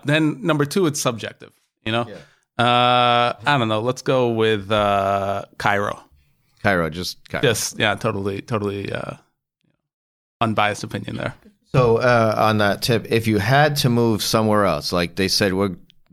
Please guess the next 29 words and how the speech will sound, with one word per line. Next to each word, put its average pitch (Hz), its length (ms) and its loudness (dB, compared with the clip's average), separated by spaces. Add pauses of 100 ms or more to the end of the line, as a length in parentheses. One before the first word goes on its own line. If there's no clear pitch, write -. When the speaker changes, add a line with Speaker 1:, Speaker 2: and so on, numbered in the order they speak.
Speaker 2:
going 107 500 2
old 107 400 0
school, 104 800 2
uh, 95 440 2
Kirk 110 340 -2
Douglas 104 400 0
style, 101 360 2
we're 98 120 2
changing 101 500 0
Manhattan 101 560 0
into 101 260 -2
a 95 60 0
prison 98 680 -2
from 92 500 -2
Escape 101 320 -2
to 104 80 -4
New 95 100 0
York, 95 480 0
Escape 98 380 0
from 95 220 -2
New 95 80 0
York 92 280 0
days, 87 480 0
and 90 240 -4
you 90 80 -2
have 98 240 0
to - 80 -6
move 90 240 -2
out, 73 260 -2